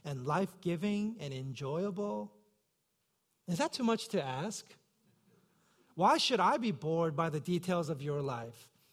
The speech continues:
To no gain for me.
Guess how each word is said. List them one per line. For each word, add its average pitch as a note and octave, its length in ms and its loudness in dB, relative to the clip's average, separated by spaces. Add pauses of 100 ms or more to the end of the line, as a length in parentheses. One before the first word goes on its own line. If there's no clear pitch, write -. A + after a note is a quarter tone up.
(720)
To B3 140 4
no C#4 260 6
gain A3 420 2
for A3+ 180 0
me. A3 480 -6